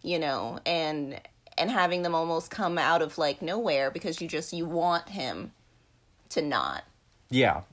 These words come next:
Speaker 2: You want him to be, um, you want him to be Ricky.
Speaker 1: Yeah.
Speaker 2: You, you want him to be as loyal and devoted a husband as Ricky,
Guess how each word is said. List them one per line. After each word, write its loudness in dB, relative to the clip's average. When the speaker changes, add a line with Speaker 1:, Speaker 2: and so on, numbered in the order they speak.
Speaker 2:
You 10
want 10
him 4
to 0
be, 0
um, 2
you 6
want 8
him 4
to 0
be 2
Ricky. -2
Speaker 1:
Yeah. 4
Speaker 2:
You, 4
you 0
want 2
him 0
to -2
be -2
as -2
loyal 2
and -2
devoted -2
a 2
husband -2
as -6
Ricky, -2